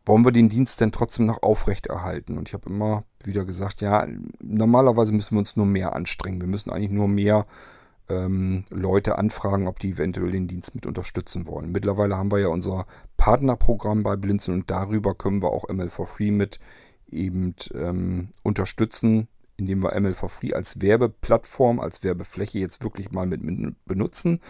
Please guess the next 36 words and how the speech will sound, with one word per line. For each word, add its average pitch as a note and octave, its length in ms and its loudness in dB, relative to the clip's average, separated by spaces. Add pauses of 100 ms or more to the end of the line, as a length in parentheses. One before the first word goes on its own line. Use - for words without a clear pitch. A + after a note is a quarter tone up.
(240)
so G2+ 180 0
wie G#2 40 4
es G2+ 100 -2
eigentlich G#2 180 0
von F#2 160 -4
Anfang F2+ 340 -4
an F#2 380 -4
gedacht F#2+ 480 -2
und G2+ 120 -12
konzipiert - 640 -6
war. B2+ 200 4 (500)
Und, G2 520 -2
ähm, G2 500 0 (160)
somit G#2 420 -2
können G#2+ 240 2
wir F#2+ 100 2
M G2 120 2
L F#2+ 60 0
for F#2+ 180 -4
Free G#2 220 -2
mittlerweile G2 640 2
jetzt - 320 -6
auch F2+ 140 -4
darüber F#2+ 420 -6
finanzieren, G2 880 0 (220)
jedenfalls E2+ 480 -10
anteilig. F2 720 -8
Das A#2+ 220 -8
ist C3 80 -4
schon A#2 200 0
ganz A2 200 0
okay F#2 300 -6
so. - 240 -10 (500)
So, G2 260 4
und F#2 180 -2
somit D#3+ 460 4